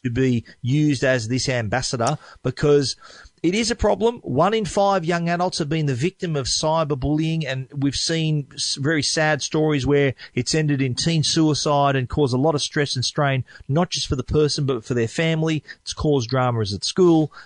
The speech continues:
I think it's a great move by Norton to, to partner with Jared to tackle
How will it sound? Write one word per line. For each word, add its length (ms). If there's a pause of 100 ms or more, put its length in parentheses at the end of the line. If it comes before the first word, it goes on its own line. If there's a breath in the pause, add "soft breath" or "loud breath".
I 120
think 180
it's 160
a 60
great 420
move 320
by 200
Norton 400
to, 280 (300 loud breath)
to 160
partner 440
with 280
Jared 400
to 180
tackle 720